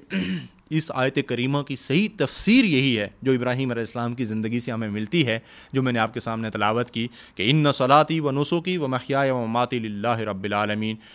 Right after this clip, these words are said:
میری نماز، میری قربانی، میرا جینا اور میرا مرنا صرف اللہ رب العالمین کے لیے ہے۔ اور نبی کریم صلی اللہ علیہ وسلم نے قربانی کے وقت جو دعا سکھائی ہے اور پڑھی ہے،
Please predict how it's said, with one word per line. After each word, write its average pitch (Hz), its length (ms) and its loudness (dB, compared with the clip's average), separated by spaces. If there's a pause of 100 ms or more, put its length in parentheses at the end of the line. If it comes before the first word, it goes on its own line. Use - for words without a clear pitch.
(240)
میری 170 260 8
نماز، 190 420 8
میری 156 240 4
قربانی، 139 500 2
میرا 131 200 4
جینا 123 280 0
اور 127 140 2
میرا 113 260 0
مرنا 113 340 -2 (220)
صرف 180 380 4
اللہ 120 340 2
رب 107 220 -2
العالمین 104 580 -2
کے 117 100 -4
لیے 98 220 -2
ہے۔ 95 120 -12 (580)
اور 156 280 12
نبی 165 280 4
کریم 208 200 0
صلی 190 160 0
اللہ 175 140 6
علیہ 175 220 8
وسلم 202 280 2
نے 202 140 2 (140)
قربانی 160 540 4
کے 214 100 0
وقت 190 380 4 (220)
جو 175 420 6 (140)
دعا 147 520 12
سکھائی 175 480 4
ہے 180 80 6
اور 156 260 8
پڑھی 165 420 6
ہے، 127 140 2